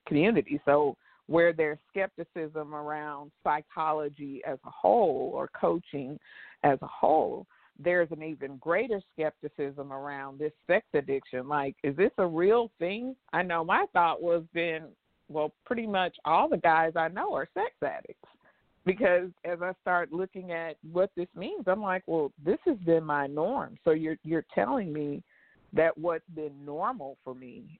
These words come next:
is actually problematic. And then the, the third thing, which I think we don't discuss enough, is that, um, if I believe in psychology and I believe in sex addiction, two things which are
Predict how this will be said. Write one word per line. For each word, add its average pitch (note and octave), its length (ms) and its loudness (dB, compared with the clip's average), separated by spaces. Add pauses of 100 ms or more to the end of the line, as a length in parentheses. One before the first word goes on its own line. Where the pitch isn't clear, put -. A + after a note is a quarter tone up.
is D3 180 4
actually C3+ 680 -2
problematic. C3 880 -4 (920)
And D#3 280 4
then E3 340 2
the, C#3 160 0 (140)
the C#3+ 160 2 (160)
third G#3+ 320 2
thing, D3 340 -12
which C#3 220 -12
I C#3+ 140 -4 (100)
think D#3 280 -10 (140)
we D3 180 2
don't D3 460 2
discuss C#3 540 0
enough, C#3+ 460 2 (140)
is D3 160 2 (120)
that, C#3 380 0 (540)
um, D3 300 -8 (140)
if A#3 220 4
I C4 180 0
believe G3+ 460 -10
in D#3+ 240 -14
psychology C#3+ 920 -6 (400)
and G#3+ 240 -2
I C4 140 0
believe A#3 400 -2
in G#3+ 200 -8
sex G3 300 -2
addiction, A#2+ 560 -8 (100)
two G#3 240 2
things F3+ 300 2
which F3 200 4
are C#3+ 120 4